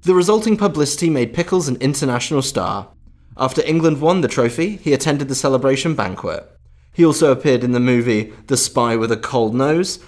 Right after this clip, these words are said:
and T V shows such as Blue Peter and Magpie.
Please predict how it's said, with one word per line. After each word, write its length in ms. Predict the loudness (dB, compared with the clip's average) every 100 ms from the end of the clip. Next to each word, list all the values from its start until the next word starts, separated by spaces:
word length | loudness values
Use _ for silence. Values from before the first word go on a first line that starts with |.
| -8
and 160 | -2 0
T 160 | 0 0
V 120 | -2
shows 380 | 2 2 2 0
such 180 | -4
as 100 | -4
Blue 320 | -4 0 2 0
Peter 340 | -2 -4 -4
and 360 | -4 -4 -4 -4
Magpie. 540 | -6 -8 -10 -10